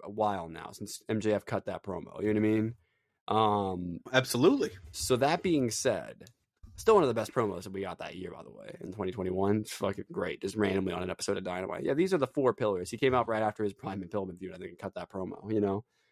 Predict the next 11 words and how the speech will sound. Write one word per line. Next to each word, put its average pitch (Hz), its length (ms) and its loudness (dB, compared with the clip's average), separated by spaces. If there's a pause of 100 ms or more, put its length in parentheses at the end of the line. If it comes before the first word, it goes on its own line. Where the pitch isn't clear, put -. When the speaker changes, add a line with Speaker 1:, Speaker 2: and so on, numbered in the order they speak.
(120)
Speaker 1:
Um, 101 640 4 (2000)
I'm 143 360 4
just 143 240 -2
saying, 107 340 0
what 160 240 6
if, 117 460 0 (120)
what 285 280 4
if 139 500 -2 (160)
M 160 200 2
J 147 240 2
F 120 420 0